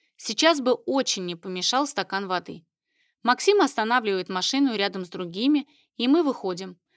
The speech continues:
Наши взгляды встречаются, когда мы, поравнявшись, идем к шатру плечом к плечу. "Не нервничай", хмыкает Максим. "Тебе не идет". "Ты думаешь, мне есть какое-то дело до незнакомых людей, которых я должна обманывать?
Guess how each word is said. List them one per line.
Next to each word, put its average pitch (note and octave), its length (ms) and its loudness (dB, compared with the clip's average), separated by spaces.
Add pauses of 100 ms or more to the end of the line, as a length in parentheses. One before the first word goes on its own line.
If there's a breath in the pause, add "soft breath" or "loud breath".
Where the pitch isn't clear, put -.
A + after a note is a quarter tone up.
(280)
Наши A#3+ 260 2
взгляды A#3 400 0
встречаются, B3+ 680 -2
когда F#3+ 340 -2
мы, A#3 180 0
поравнявшись, G#3 800 0
идем A#3 300 -4
к B3 60 -4
шатру A3 360 -2
плечом G#3 420 -6
к G#3 60 -20
плечу. F3+ 480 -8 (720)
"Не C4 160 4
нервничай", F#3 760 2
хмыкает F#3 440 -6
Максим. F3 480 -8 (400)
"Тебе A3+ 240 -2
не A#3 220 0
идет". F#3 340 -8 (1080)
"Ты A#3+ 140 2
думаешь, C4+ 380 4
мне A#3 160 0
есть B3 240 -2
какое-то A#3+ 500 0
дело G3+ 400 0
до F#3 160 -2
незнакомых G#3 640 -2
людей, G#3 360 -4
которых G#3 420 -4
я G#3+ 100 0
должна G#3 380 0
обманывать? A3+ 600 -2